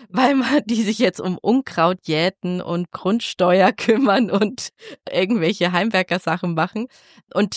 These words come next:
haben wir dann früher, da gab's auch so eine Sparkassenwerbung zum Thema Spießer sein.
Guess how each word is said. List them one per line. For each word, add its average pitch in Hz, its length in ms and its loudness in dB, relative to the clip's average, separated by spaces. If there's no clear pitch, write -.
haben 190 300 0
wir 202 160 2
dann 180 260 2
früher, 208 460 -2
da 175 120 0
gab's 190 200 0
auch - 100 0
so - 100 -2
eine 147 120 0
Sparkassenwerbung 147 1080 -4
zum 180 200 0
Thema 175 320 0
Spießer 220 560 -2
sein. 175 540 -2